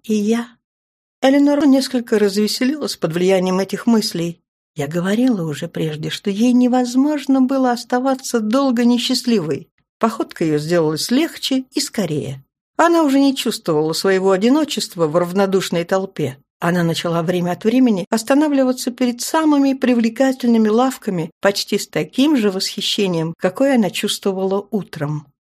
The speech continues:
Она стояла перед открытой книжной лавкой и читала заглавия романов. Яркий свет газа прямо освещал её лицо, когда её испугал громкий, весёлый английский голос, который воскликнул без всяких предварительных приготовлений.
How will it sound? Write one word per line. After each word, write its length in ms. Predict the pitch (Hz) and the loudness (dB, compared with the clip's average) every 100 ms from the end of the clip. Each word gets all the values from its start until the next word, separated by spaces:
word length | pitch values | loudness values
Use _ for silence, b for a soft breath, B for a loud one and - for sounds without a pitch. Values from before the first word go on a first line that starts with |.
| - | -2
Она 220 | 240 294 | 2 2
стояла 480 | 302 254 262 269 262 | 2 2 2 2 0
перед 300 | 254 233 196 | 0 0 0
открытой 560 | 214 - 262 269 - 170 | -2 -2 0 0 -2 -4
книжной 440 | 226 226 214 226 | 0 2 2 2
лавкой 460 | 269 294 - 247 240 | 0 -4 -2 -2 0
и 40 | |
читала 460 | - 247 320 302 226 | -2 -4 -2 0 2
заглавия 560 | 202 202 247 247 247 | 2 2 2 2 2
романов. 580 | 240 220 139 127 - - _ _ | 2 0 -2 -6 -10 -20 _ _
Яркий 400 | 160 175 165 156 | 0 0 0 -6
свет 360 | - 170 165 185 | -6 0 0 0
газа 440 | 190 226 202 175 - | 2 2 0 -4 2
прямо 480 | 202 247 285 269 | 4 4 2 2
освещал 580 | 233 - 190 - 233 233 | 0 -4 -8 -4 0 2
её 200 | 208 208 | 2 2
лицо, 540 | 208 208 - 151 156 - _ - | 0 -2 -4 -6 -6 -10 _ -4
когда 300 | 202 202 233 | -2 2 4
её 280 | 233 262 | 4 2
испугал 480 | 254 - 233 226 233 | 0 -2 -2 0 0
громкий, 500 | 214 277 339 277 220 | 2 2 2 0 -2
весёлый 400 | 220 - 311 262 | 0 0 2 2
английский 560 | 254 254 285 254 - 220 | 4 2 0 -2 -2 0
голос, 440 | 226 302 254 - | 0 0 -2 -4
который 380 | - 190 240 220 | -2 0 2 2
воскликнул 580 | 214 - 285 285 247 226 | 0 -2 -4 -2 0 0
без 180 | 196 214 | -2 -6
всяких 500 | - 285 285 247 - | -4 -6 -4 -6 -2
предварительных 840 | 240 185 202 208 226 226 214 208 | -2 0 0 0 -2 -2 -2 -2
приготовлений. 800 | - 202 220 220 196 156 139 151 | -6 -4 -2 0 -2 -4 -6 -10